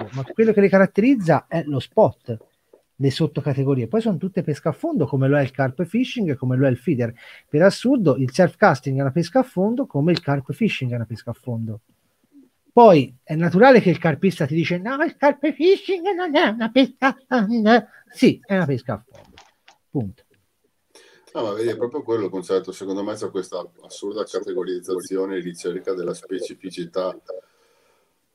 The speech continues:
Speaker 2: per, tra virgolette, rinchiudersi in un gruppo più piccolo rispetto al grande gruppo dei pescatori a fondo, perché possiamo dire, c'hai gli spinneristi,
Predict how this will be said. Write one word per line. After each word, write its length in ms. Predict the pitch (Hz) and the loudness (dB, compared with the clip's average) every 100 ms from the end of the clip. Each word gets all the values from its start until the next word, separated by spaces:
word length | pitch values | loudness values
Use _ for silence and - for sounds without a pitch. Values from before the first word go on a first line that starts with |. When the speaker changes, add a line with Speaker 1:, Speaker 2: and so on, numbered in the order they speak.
| _ | _
Speaker 2:
per, 380 | 117 113 110 - | -2 0 -2 -6
tra 160 | 107 | -4
virgolette, 760 | 95 104 104 104 113 113 - 90 - - 92 - - - 117 | -4 -4 -2 0 -2 -4 -2 -4 -4 -10 -8 -8 -18 -10 -10
rinchiudersi 760 | 113 117 - 127 127 110 131 | -8 -10 -8 -4 -2 -2 -4
in 80 | 101 | -4
un 80 | 98 | -4
gruppo 340 | 113 123 117 | -4 -8 -10
più 160 | 110 95 | -10 -10
piccolo 420 | 113 113 - 95 | -10 -10 -4 -4
rispetto 480 | 90 90 95 101 98 | -4 -8 -8 -6 -8
al 80 | 90 | -6
grande 380 | 95 101 101 | -6 -6 -8
gruppo 360 | 92 95 104 85 | -8 -8 -8 -12
dei 200 | 80 85 | -12 -14
pescatori 580 | - 82 - 85 92 92 | -14 -14 -14 -10 -8 -8
a 80 | 98 | -10
fondo, 640 | - 87 82 90 - _ _ _ _ _ _ _ _ _ _ _ | -12 -14 -12 -12 -12 _ _ _ _ _ _ _ _ _ _ _
perché 320 | 90 87 90 | -12 -10 -10
possiamo 400 | 92 87 92 90 | -10 -12 -10 -10
dire, 220 | 87 78 | -8 -10
c'hai 220 | - 92 | -8 -8
gli 100 | 85 | -8
spinneristi, 920 | 82 - 98 90 90 95 90 - 123 | -14 -12 -8 -6 -8 -8 -10 -8 -8